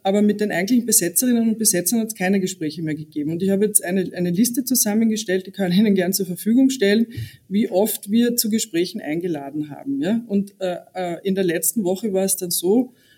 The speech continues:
äh, dass ich wirklich beinahe täglich gesagt habe, okay, morgen um sieben Uhr dreißig, am Donnerstag, am Freitag,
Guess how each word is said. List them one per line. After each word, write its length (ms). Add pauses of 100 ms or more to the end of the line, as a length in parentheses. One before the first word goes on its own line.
(260)
äh, 260
dass 160
ich 160
wirklich 440 (420)
beinahe 420
täglich 480
gesagt 220
habe, 120
okay, 360 (100)
morgen 340
um 140
sieben 240
Uhr 80
dreißig, 440 (100)
am 100
Donnerstag, 640
am 120
Freitag, 680